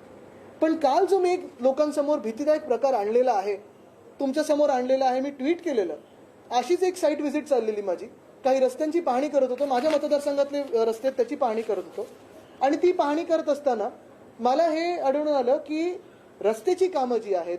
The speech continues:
ब्रिजेसची कामं जी आहेत, आता मुंबईत गोखले ब्रिजचं काम सुरू आहे, आमच्या डिलाय रोडचं काम चालू आहे, अनेक वेगळे वेगळे ब्रिजेसची कामं सुरू आहेत, रस्त्यांची कामं मोठ्या संख्येत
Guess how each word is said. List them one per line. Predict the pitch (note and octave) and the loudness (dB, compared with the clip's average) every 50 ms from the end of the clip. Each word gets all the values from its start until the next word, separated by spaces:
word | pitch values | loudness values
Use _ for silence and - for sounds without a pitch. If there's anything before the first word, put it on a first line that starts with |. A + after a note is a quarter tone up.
| F3 F3+ | -6 -4
ब्रिजेसची | A3 C#4 D4 F#4+ F#4 - - D#4+ | -4 0 2 2 2 2 0 -2
कामं | - C#4 A#3 A3 G#3+ G3+ | -2 -2 -2 -2 -2 -2
जी | - G3 | -2 -2
आहेत, | G3 G3 | -2 0
आता | A3 B3+ | 0 0
मुंबईत | C4 A#3 A#3+ A#3+ B3 D4+ D#4 D#4+ D#4 - - - - - - - | 0 0 0 0 2 2 0 0 -2 -6 -12 -20 -20 -20 -8 -2
गोखले | F3+ A#3 B3 B3 D#4 E4 D#4+ | 0 0 2 2 0 0 2
ब्रिजचं | D#4 D4+ D4+ - D4+ | 0 0 0 -2 -2
काम | C#4+ C#4 C4 B3 B3 | 0 2 2 0 0
सुरू | B3 B3+ B3 A3+ | -2 -4 -4 -4
आहे, | A3+ A#3+ A#3+ - - - - - - | -4 -4 -6 -8 -14 -20 -20 -10 -4
आमच्या | G#3+ A3+ A3+ C4 B3 | -2 0 0 2 2
डिलाय | G3+ A3+ A#3 C#4 D#4 D#4+ | 2 2 4 4 4 4
रोडचं | D#4+ D#4+ C4 A3 D4+ | 2 0 0 -2 -2
काम | C#4+ C#4 C4 B3+ B3 A#3+ | 0 2 2 2 2 0
चालू | B3 A3 G#3+ G#3+ G#3 | -2 -2 0 0 0
आहे, | G3+ G3 G3+ G3+ - | 0 0 -2 -4 -4
अनेक | - F#3 A3 C#4 E4 D#4+ | -2 0 0 0 0 0
वेगळे | D#4+ D4 C#4 D4+ D4+ | -2 -4 -2 -2 -2
वेगळे | D4 C4 D4 D4 | -2 -2 -4 -4
ब्रिजेसची | B3+ B3 B3+ B3 C4+ C4 - C4+ | -4 -4 -4 -4 -6 -6 -8 -4
कामं | C4 B3 A3+ A3+ A3+ | -2 0 0 0 -2
सुरू | G#3+ - A3 G#3 G#3+ | -4 -2 0 2 2
आहेत, | G#3 G#3 | 2 2
रस्त्यांची | F#3+ G3 G3 - D4 D4+ D4 D#4+ | 0 -2 0 0 0 0 0 0
कामं | D#4+ D4 C#4 C4+ C4+ | 0 0 0 2 2
मोठ्या | B3 A#3+ A#3+ B3+ B3 | 2 2 0 0 -2
संख्येत | B3 A#3 A#3 B3 | -2 -2 -2 -4